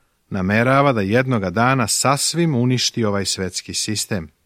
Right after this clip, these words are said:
Ko je naš neprijatelj? Svet telo i đavo.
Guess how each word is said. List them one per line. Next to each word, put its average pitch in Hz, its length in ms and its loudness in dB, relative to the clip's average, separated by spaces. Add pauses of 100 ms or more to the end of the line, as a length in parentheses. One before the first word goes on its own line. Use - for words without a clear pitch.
(1700)
Ko 165 200 4
je 151 60 2
naš 107 240 0
neprijatelj? 85 560 -6 (560)
Svet 113 680 0 (880)
telo 90 340 -2
i 85 80 -4
đavo. 95 340 0